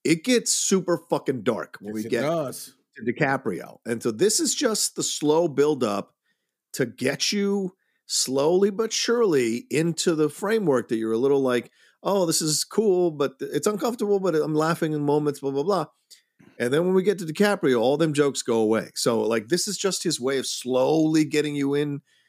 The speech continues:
Speaker 1: and sucking you into the movie so that you're paying attention when all the shit goes down there at Candyland. So I, I love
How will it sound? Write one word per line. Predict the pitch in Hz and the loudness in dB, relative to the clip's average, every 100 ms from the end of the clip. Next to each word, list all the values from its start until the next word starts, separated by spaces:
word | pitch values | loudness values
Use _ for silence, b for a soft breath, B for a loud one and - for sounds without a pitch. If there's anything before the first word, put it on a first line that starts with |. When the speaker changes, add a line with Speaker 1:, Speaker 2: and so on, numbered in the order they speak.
| _ | _
Speaker 1:
and | 113 107 | -6 -2
sucking | - 147 160 151 | 0 -2 -4 -2
you | 147 | -2
into | 117 | -4
the | 123 | -4
movie | 262 208 143 | -4 -2 -2
so | - 143 | 0 0
that | 127 131 | 0 -2
you're | 127 - | -4 0
paying | 180 175 160 | 0 2 0
attention | 160 170 143 110 98 98 _ _ _ - | 0 -2 -2 -8 -10 -16 _ _ _ -10
when | 113 | -4
all | 117 | -4
the | 113 | -2
shit | - 117 - | -4 -6 -4
goes | 110 104 | -4 -2
down | 110 104 98 | -2 -4 -2
there | 101 95 | -2 -2
at | - | -4
Candyland. | 131 143 110 87 80 - | -4 -2 -2 -4 -8 -4
So | 104 - | -4 -4
I, | 131 - | -6 -2
I | 156 | 0
love | 165 131 127 147 120 | 2 2 2 2 0